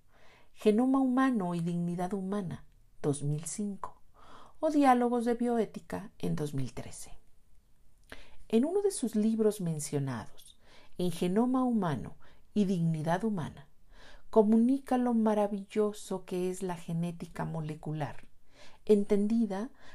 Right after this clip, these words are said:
como el estudio de la vida mediante el A D N, y analiza las problemáticas derivadas de ello en los ámbitos de la libertad, el determinismo genético y su manipulación.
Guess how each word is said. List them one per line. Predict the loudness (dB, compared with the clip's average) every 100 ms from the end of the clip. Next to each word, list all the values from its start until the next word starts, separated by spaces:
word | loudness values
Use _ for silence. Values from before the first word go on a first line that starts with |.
| -2
como | 4 8 8
el | 6
estudio | 2 0 2 2 2
de | 2 2
la | 2
vida | 0 0 0 -2
mediante | -2 -4 -4 -4 -6 -6
el | -4
A | -4
D | -6 -8 -10
N, | -12 -16 -20 -20 -20 -20 -20 -10
y | 0 2
analiza | 2 0 0 -2 -2 -4 -6 -6 -10 -20 -4
las | 0 0 -2
problemáticas | 0 2 2 2 2 2 0 -6 -4 -4 -2
derivadas | -2 -2 -2 -2 -2 -6
de | -6 -2
ello | -2 -2 -6 -10 -14 -20 -20 -2
en | 4 6
los | 4 0
ámbitos | -2 -2 -4 -4 -6 -10 -8
de | 2 2
la | 4
libertad, | 2 0 -2 -6 -8 -8 -16 -20 -20 _ -10 6
el | 8 8
determinismo | 2 0 -2 -2 -4 -6 -6
genético | -6 -4 -2 -4 -8 -8 -10 -14 -20 -20 -14 -6
y | -4
su | 0 0
manipulación. | 2 0 -2 -4 -8 -8 -12 -14